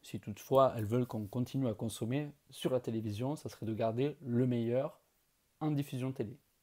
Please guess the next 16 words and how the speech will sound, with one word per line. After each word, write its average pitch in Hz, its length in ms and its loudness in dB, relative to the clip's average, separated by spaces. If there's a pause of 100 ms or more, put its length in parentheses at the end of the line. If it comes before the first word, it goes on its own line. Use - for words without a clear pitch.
(140)
Or, 165 440 2
elles 123 160 0
procèdent 135 420 -2
d'une 117 160 2
façon 123 260 -4
différente. 131 800 -2
Elles 113 160 -4
diffusent 117 380 -2
un 113 120 0
tas 110 200 -2
de 139 100 0
contenus 127 600 -2 (500)
inutiles 131 500 0 (220)
pour - 140 -4
les 104 80 -2
téléspectateurs, 107 840 -2